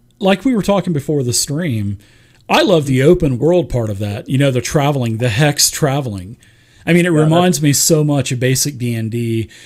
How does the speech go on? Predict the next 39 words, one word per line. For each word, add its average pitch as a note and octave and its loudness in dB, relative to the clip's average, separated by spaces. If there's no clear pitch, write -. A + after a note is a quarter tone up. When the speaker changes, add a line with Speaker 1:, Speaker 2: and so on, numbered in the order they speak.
Speaker 1:
and D3 0
X - 0
one, A2+ -6
you G#2 -6
know, A2+ -2
the A2+ -10
Isle B2+ 0
of G#2+ -6
Dread A2+ -6
with A2+ -10
all A#2 -8
the A2+ -8
dinosaurs. G#2+ -4
I C3 -10
mean, A2+ -4
that, D3 -6
that C#3+ -6
was B2+ -4
so C#3 2
fun G#2+ -4
to A#2 -6
do. G#2 -8
Speaker 2:
I, D#3+ -2
isn't E3 -4
it G3 -12
actually C#3 -10
the B2 -12
Isle B2 -10
of A2 -12
Dread A#2+ -10
that A#2 -14
they've, A2 -8
like, G#2 -12
modernized A2+ -12
and G#2+ -16
taken A2+ -16
into A#2 -18
this A#2 -16
one? C#3+ -18